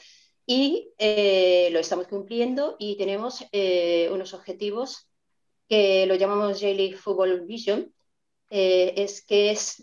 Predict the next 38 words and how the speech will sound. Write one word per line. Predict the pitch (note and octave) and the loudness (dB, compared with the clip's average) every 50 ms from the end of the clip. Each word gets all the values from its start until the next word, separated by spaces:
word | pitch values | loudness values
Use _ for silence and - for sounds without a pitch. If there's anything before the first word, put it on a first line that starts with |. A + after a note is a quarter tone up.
| - - | -20 -8
lo | G3+ G3+ G3 G3 | -2 -2 -2 0
que | G3 G3+ F#3+ F#3+ F#3 F3+ F3+ - - _ | 2 2 4 4 4 2 2 0 -4 _
queremos | - A3 G#3+ G3+ G#3 G#3+ A3 A3 G#3 G3 - - - | -2 0 0 2 0 0 0 0 -2 -2 -4 -4 -4
alcanzar | G#3+ G#3 G3+ G3+ F#3+ F#3+ - A3+ G#3+ G#3+ G#3+ | -4 -2 -2 -4 -4 -4 -2 -2 -2 -2 -2
y | G#3+ | -4
conseguir, | G#3+ G3+ F#3 - - G3 F3+ G3 G3 A3 A#3 B3 B3 - - | -4 -4 -6 -4 -6 -4 0 0 2 2 2 0 0 -2 -2
eh, | G3+ F#3+ F#3 F#3 F3+ F3+ F3+ F3+ F3 F3 F3 E3+ E3+ E3+ E3 E3 - | 0 0 2 2 2 2 2 2 2 2 0 0 0 -2 -4 -4 -4
para | F3 E3 D#3+ | -4 -4 -4
el | D#3 D#3+ D#3+ D#3 | -4 -6 -8 -6
dos | E3 E3 - - E3+ | -8 -8 -8 -8 -12
mil | D#3+ - - | -12 -12 -12
treinta, | - D#3+ D#3 _ _ _ D#3 | -16 -20 -20 _ _ _ -20
¿no? | E3 F#3 A3 B3+ C4 | -20 -20 -20 -18 -16
Y | G3+ F#3+ F3+ | -12 -12 -10
para | F3 F3 E3+ E3 | -8 -8 -8 -8
ello | E3 E3 E3+ | -8 -10 -14
estamos | - - - D3+ D#3 D#3+ - | -14 -10 -8 -8 -8 -8 -10
trabajando. | E3 D#3 D3+ D#3 - - - - - _ _ _ _ _ _ _ | -10 -10 -10 -12 -14 -20 -20 -20 -20 _ _ _ _ _ _ _
Pero | - A#3 A3 | -8 -6 -4
al | G3+ G3 | -4 -4
final, | G3 G3+ G#3+ G3 G3 G#3 A3+ B3 C#4 D#4 D4+ - _ _ _ _ | -4 -2 -2 -2 0 0 0 -2 -4 -6 -8 -12 _ _ _ _
eh, | - A3+ G#3+ G#3 G#3 G3+ G3+ G3 G3 G3 F#3+ F#3+ F#3+ F#3+ F#3 F#3 F#3+ F3+ - - _ _ _ - - - | 0 2 2 4 4 4 4 4 4 4 2 2 2 2 0 -2 -4 -6 -8 -12 _ _ _ -20 -10 -2
lo | A3+ G#3+ G#3 | -2 0 0
que | G#3 | 0
queremos | G#3 G#3+ G3+ A3+ C4 C4+ C4 | 0 0 2 2 0 0 0
es | C4 A#3+ A#3+ - A#3+ | 0 0 0 -2 -2
lo | A3 G3 F3+ | -2 -2 -2
mismo, | A#3 C4 - - E3 D3+ D#3 | -2 -4 -4 -6 -10 -10 -10
¿no? | F3+ G3+ A#3 | -12 -12 -10
Es | A3+ G#3+ G#3 G#3 - - - | -10 -10 -10 -10 -12 -12 -10
mejorar | G#3 G3+ G3 F#3+ F#3+ - E3+ E3+ F#3 G3+ G#3+ | -6 -4 -4 -4 -2 -2 -2 0 0 0 0
el | A3 G#3+ G3+ | 0 0 0
nivel | G3 F#3 F#3+ G3 G#3 G#3 G3 | 0 2 2 2 2 2 2
de | F3 E3+ | 0 -2
fútbol | F3 - - G3 F#3+ F3+ F#3 F3+ E3+ F3 F3 - - - _ _ _ - | -2 -4 -8 -8 -6 0 0 0 0 0 -4 -12 -20 -20 _ _ _ -4
en | F#3 F3+ F3 F3+ | 0 0 0 2
nuestro | F3 F3 F3 - F#3 E3+ D#3 | 0 -2 -4 -6 -12 -12 -12
país. | - D3+ D3 D#3 D#3 C#3+ - - _ | -10 -12 -12 -10 -12 -14 -16 -20 _